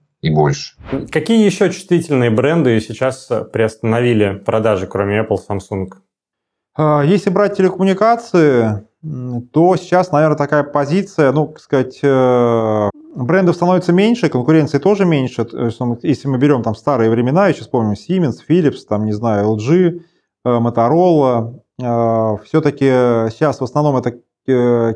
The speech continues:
Speaker 3: китайские бренды, которые могут увеличиться, э, в объёме в России, потому что, так сказать, не все у нас продаются,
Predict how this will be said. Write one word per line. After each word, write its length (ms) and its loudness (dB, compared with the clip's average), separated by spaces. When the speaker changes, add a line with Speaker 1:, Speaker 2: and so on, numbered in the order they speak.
Speaker 3:
китайские 560 -2
бренды, 440 0
которые 380 0
могут 420 0
увеличиться, 540 0
э, 20 -2
в 680 -2
объёме 420 2
в 60 0
России, 520 -2
потому 380 -4
что, 120 -18
так 140 -10
сказать, 260 -6
не 80 -2
все 200 -4
у 80 2
нас 140 -4
продаются, 800 -2